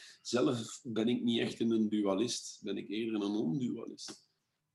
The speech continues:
Er zijn zoveel, allee, er is niet alleen de wit en zwart, hè, er zijn zoveel kleuren in een regenboog. Dan heb je nog al die tussenkleuren. En ja, dat vind ik,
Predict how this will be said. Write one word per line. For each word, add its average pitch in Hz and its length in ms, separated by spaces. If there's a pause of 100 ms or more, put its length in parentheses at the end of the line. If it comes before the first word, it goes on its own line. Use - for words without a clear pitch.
(160)
Er 92 220
zijn 131 300
zoveel, 170 1160
allee, 104 180
er - 80
is 101 140
niet 135 140
alleen 120 220
de 110 80
wit 120 140
en 104 140
zwart, 143 300
hè, 143 120
er 110 140
zijn 104 360
zoveel 110 360
kleuren - 320
in 104 100
een 101 60
regenboog. 95 440 (140)
Dan 104 120
heb - 140
je 107 60
nog 110 100
al 131 100
die 131 100
tussenkleuren. 151 540 (1700)
En 107 400
ja, - 220
dat 110 220
vind 143 160
ik, - 300